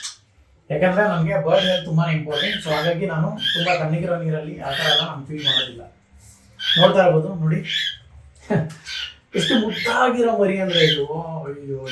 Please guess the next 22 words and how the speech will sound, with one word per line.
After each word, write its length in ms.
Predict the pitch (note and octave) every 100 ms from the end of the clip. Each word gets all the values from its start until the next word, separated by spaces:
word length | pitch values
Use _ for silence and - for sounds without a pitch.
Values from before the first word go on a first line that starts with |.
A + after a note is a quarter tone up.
| D#3
ಎಷ್ಟು 240 | D#3 A3+ -
ಕ್ಯೂಟ್ 300 | A3 A#3 F#3+
ಮರಿಗಳು 300 | F3 F3 D#3
ನೋಡಿ. 300 | C#3+ C3+ - - _ - - - - _ _ - - - - - _ -
ನೋಡಿ, 420 | - - - _ F3
ನಾವು 200 | F3+ G3 A#3+ -
ಮರಿಲಿ 420 | C4 A#3+ A#3 A3+
ಕ್ವಾಲಿಟಿ 580 | A#3+ F3+ F3 G#3 A#3 A3+
ನೋಡಿ 360 | F3 E3+ G3+ F3+
ಯಾವ 140 | D#3+
ರೀತಿ 180 | E3+ -
ಚೆಕ್ 240 | - -
ಮಾಡ್ತೀವಿ 440 | D#3 D#3 - D#3+ D#3
ನೋಡಿ, 160 | D#3
ಎಷ್ಟು 400 | D#3 C#3 - D#3
ನೀಟ್, 280 | D3+ F3+ F#3
ಎಷ್ಟು, 680 | C3+ C3+ - A#3+ - - - _ _ -
ಆ, 140 | C#3+ C#3+ C3+ - - - G#3+
ಕ್ಲೀನ್ 280 | A#3+ C4
ಆಗಿರುತ್ತೆ 340 | B3+ G3+ E3 D#3
ಬರ್ಡ್ಸ್ 380 | D3 D3+ - C3 A#2 - - - _ _ _ - - - - - -
ನೋಡಿ. 180 | D3+ D#3+